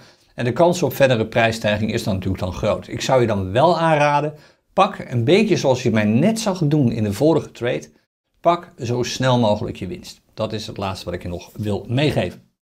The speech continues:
Ehm, Marco, even als reminder, hoe zoek ik de bullish trend op zonder scanner?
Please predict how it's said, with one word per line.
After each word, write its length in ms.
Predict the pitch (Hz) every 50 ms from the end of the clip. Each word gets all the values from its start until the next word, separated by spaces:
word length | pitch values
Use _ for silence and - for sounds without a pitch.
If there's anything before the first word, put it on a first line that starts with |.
| _ _ _ _ _ _ _ _ _ _ -
Ehm, 920 | 151 156 165 170 170 170 170 170 175 175 170 170 170 170 170 170 170 165 160 156 151 - _ - - _ _ _ _ _ _ _ _ _ _
Marco, 720 | - 101 135 175 180 180 190 190 196 196 196 196 196 - - _ _ _ _ _ _ _ -
even 220 | 175 190 185 208
als 160 | - 185 147
reminder, 480 | 170 185 196 196 202 208 202 180 143 113
hoe 240 | 107 135 190 196 -
zoek 180 | 214 220 226
ik 160 | 196 180 -
de 100 | - 139
bullish 440 | 120 110 110 120 185 240 240 226 220
trend 300 | - - - 202 180 -
op 220 | - 110 - - -
zonder 480 | 113 - - 123 156 180 180 175 170 170
scanner? 520 | - - - 190 180 170 143 104 90 -